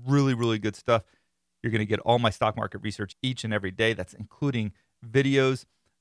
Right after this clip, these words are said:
of some of my trade ideas, videos of big tech updates and the overall market, going over the indices, the vix, all sorts of other indicators that I like to include.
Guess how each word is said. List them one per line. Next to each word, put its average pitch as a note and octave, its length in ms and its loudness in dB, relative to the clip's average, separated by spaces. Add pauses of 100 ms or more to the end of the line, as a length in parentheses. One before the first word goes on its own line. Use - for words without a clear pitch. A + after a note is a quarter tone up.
(120)
of G2+ 400 2
some A#2+ 200 -10
of A2+ 60 -4
my F#2+ 140 -6
trade C#3+ 280 2
ideas, B2 500 2 (240)
videos A#2+ 400 2
of G#2+ 320 2 (220)
big A#2+ 180 2
tech A2+ 280 0
updates A#2+ 540 0 (100)
and G#2+ 260 2 (200)
the A2+ 140 0
overall G#2 340 2
market, A2+ 460 0
going G#2 200 -4
over G#2 220 -4
the G2 180 -6
indices, A#2+ 520 -4
the G2+ 80 -14
vix, A#2+ 440 0 (420)
all A2+ 140 0
sorts A2+ 240 -4
of G#2+ 80 -10
other A2 200 4
indicators G#2 440 -2
that G2+ 100 0
I G2+ 60 2
like G2+ 220 -2
to A2 120 -8
include. G2+ 340 -2